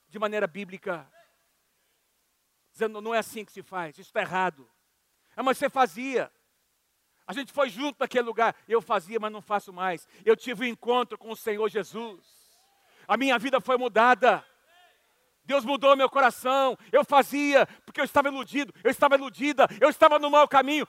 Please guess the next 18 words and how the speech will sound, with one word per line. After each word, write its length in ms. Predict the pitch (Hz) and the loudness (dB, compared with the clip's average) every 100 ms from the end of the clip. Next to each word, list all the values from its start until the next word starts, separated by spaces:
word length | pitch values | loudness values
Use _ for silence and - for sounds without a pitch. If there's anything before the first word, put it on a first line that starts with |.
| - | 2
mas 240 | 302 302 | 4 6
eu 100 | 330 | 6
me 140 | 330 381 | 6 4
encontrei 580 | - 370 330 370 381 359 | 4 2 4 8 8 6
com 120 | 339 | 4
o 40 | |
meu 200 | 339 320 | 8 8
Salvador." 880 | - 320 311 302 320 330 339 330 285 - _ _ _ _ _ _ 185 | 8 6 8 6 10 12 12 12 10 4 _ _ _ _ _ _ 4
Alguma 440 | 320 359 370 349 | 6 8 8 6
coisa 260 | - 349 330 | 8 6 6
aconteceu 520 | - 349 339 285 339 | 6 6 6 4 4
aqui 180 | 311 320 | 4 2
dentro. 680 | 320 349 339 339 320 269 190 _ _ _ _ _ _ _ _ _ _ _ _ _ _ _ _ _ _ _ _ _ _ _ _ _ _ _ _ _ _ _ _ _ _ | 4 8 8 6 0 -4 -4 _ _ _ _ _ _ _ _ _ _ _ _ _ _ _ _ _ _ _ _ _ _ _ _ _ _ _ _ _ _ _ _ _ _
E 80 | 277 | -4
o 60 | 330 | 4
que 80 | 349 | 4
aconteceu 560 | - 359 339 - 349 | 6 4 4 6 4
comigo, 600 | 339 339 349 359 - 262 | 4 4 6 6 4 -2